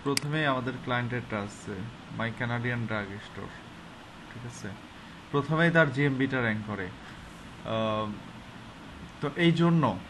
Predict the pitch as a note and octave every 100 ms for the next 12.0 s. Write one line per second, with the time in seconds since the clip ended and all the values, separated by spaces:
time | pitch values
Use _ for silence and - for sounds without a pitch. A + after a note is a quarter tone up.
0 | - - - - - - E3 E3 - -
1 | - - - - - C#3 D#3 D#3 D#3 D#3
2 | F#3+ - - A#2+ A#2+ A#2+ A2 - - -
3 | - - A2+ A#2 A2+ A#2 B2 B2+ - D3
4 | C#3 - C#3 C3+ B2+ - B2+ A#2 B2+ C#3+
5 | A#2+ A#2 A#2+ A2+ A2 A#2 A2+ - D3+ C3
6 | D3 C#3 C#3 C#3 C3+ C3 C#3 C3+ C3+ -
7 | - - - D#3+ C#3 - D#3+ E3 E3 E3
8 | D3 C#3+ C3+ C3+ B2+ B2 B2 A#2+ A2+ A#2+
9 | A#2+ A#2+ A#2+ A2+ - - - - - B2+
10 | B2 C3+ A#2+ B2+ B2 - A#2+ - B2 A2
11 | - - C3 B2+ - A#2+ A#2+ G#2+ A2 G#2+